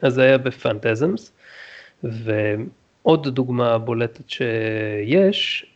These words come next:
אה, זה בפרק, אה, של וויג'ר,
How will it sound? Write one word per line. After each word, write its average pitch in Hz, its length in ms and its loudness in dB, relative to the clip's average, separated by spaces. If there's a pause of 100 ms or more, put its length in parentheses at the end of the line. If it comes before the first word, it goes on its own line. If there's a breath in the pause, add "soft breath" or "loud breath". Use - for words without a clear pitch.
(220)
אה, 113 420 0
זה 113 260 0
בפרק, 117 640 -2
אה, 113 720 0
של - 200 -4
וויג'ר, 135 580 2